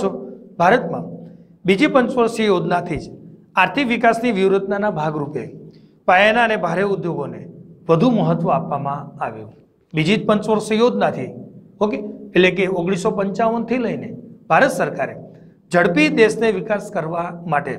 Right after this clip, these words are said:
ઝડપી દેશને વિકાસ તરફ આગળ લઈ જવા માટે ભારે અને પાયાના ઉદ્યોગોને વધુ મહત્વ આપવાનું શરૂ કર્યું, જેની તુલનામાં નાના પાયાના અને ગૃહ ઉદ્યોગો પાછળ સરકારે ઓછું ધ્યાન આપ્યું, જે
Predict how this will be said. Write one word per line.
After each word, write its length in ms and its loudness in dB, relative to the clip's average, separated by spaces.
ઝડપી 320 4
દેશને 300 2
વિકાસ 340 -4
તરફ 240 -4
આગળ 240 -4
લઈ 140 -6
જવા 240 -2
માટે 180 -4
ભારે 340 6
અને 200 4
પાયાના 380 4
ઉદ્યોગોને 440 -2
વધુ 240 -2
મહત્વ 260 -2
આપવાનું 400 -4
શરૂ 240 -6
કર્યું, 260 -16
જેની 280 0
તુલનામાં 440 2
નાના 320 4
પાયાના 460 2
અને 180 -4
ગૃહ 160 0
ઉદ્યોગો 360 -4
પાછળ 320 -4
સરકારે 320 -4
ઓછું 260 0
ધ્યાન 220 -4
આપ્યું, 260 -14
જે 120 6